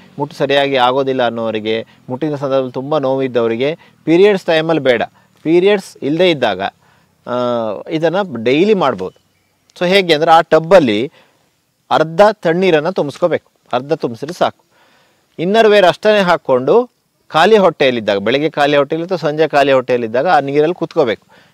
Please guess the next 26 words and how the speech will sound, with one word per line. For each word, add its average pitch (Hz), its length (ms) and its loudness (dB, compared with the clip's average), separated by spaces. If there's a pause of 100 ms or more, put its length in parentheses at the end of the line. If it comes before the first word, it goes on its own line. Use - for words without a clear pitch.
(100)
ನಮ್ಮ 165 160 -2
ನೇವಲ್ 190 420 4
ರೀಜನ್, 147 320 0
ಹೊಟ್ಟೆಯ 135 400 0
ಭಾಗ, 151 300 4 (160)
ತೊಡೆಯ 151 340 0
ಭಾಗ 139 280 2
ನೀರಲ್ಲಿ 156 460 0
ಮುಳುಗಿರ್ಬೇಕು. 151 600 -2 (720)
ಹಾಗೆ 196 340 2
ಕುತ್ಕೊಂಡಾಗ 170 580 2 (840)
ಲೆಫ್ಟ್ 156 320 0
ಹ್ಯಾಂಡ್ 185 260 2
ನೀವು 170 200 2
ಹೀಗೆ 156 300 0
ಇಟ್ಕೋಬೋದು 143 520 0
ಅಥವಾ 143 220 0
ಟಬ್ 143 260 -2
ಮೇಲೆ 143 180 0
ಇಟ್ಕೋಬೋದು. 113 640 -2 (200)
ರೈಟ್ 185 320 0
ಹ್ಯಾಂಡಲ್ಲಿ 165 300 2
ಒಂದು 143 140 -2
ಟರ್ಕಿಶ್ 156 440 -2
ಟವೆಲನ್ನು 151 440 0
ತೆಗೆದುಕೊಂಡು 135 600 -2